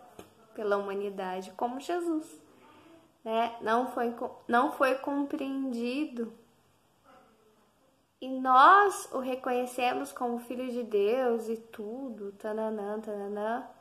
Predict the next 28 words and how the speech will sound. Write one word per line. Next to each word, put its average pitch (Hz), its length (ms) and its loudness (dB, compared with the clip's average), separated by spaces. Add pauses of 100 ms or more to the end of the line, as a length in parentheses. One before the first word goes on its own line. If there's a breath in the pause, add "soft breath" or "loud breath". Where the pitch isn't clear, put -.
(680 soft breath)
porque 320 260 2
nós 320 240 6
recebemos 320 580 2
mastigado, 311 960 4
porque 262 360 -2
a 285 100 2
maioria 294 1120 0
é, 214 600 -4
é, - 20 0
é 226 40 -2
determinou 233 1000 0
que, - 380 -8
que - 120 -8
ele 214 220 -4
era 214 300 0
o - 20 -8
filho 208 320 -8
de 196 140 -14
Deus, 196 500 0
que - 120 -12
ele 202 140 -4
era, 202 560 0 (580)
ai, 196 540 -2 (1300)
a 214 80 -6
sua 233 320 -2
divindade, 208 960 0
a 196 80 -2
sua 190 680 -8